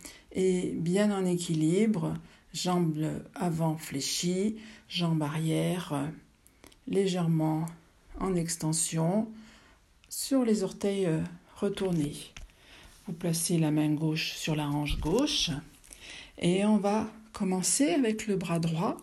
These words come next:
en le portant loin en arrière,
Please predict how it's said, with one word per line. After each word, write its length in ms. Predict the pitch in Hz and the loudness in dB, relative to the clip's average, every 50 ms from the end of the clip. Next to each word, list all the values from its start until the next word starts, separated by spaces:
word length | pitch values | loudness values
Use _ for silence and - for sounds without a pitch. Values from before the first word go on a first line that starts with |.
| - - - - - - - - - | -16 -20 -20 -20 -20 -20 -14 -6 -2
en 100 | 208 208 | 0 2
le 140 | 196 190 | 2 0
portant 500 | 190 - 190 165 - - - 196 170 165 | 0 -2 -4 -4 -4 -2 0 2 4 4
loin 420 | 151 143 151 165 196 247 269 294 311 302 | 4 4 4 4 4 4 6 6 6 6
en 160 | 277 269 254 | 6 4 4
arrière, 560 | 254 233 226 208 196 185 190 196 226 269 - | 4 2 2 2 2 2 4 4 2 2 0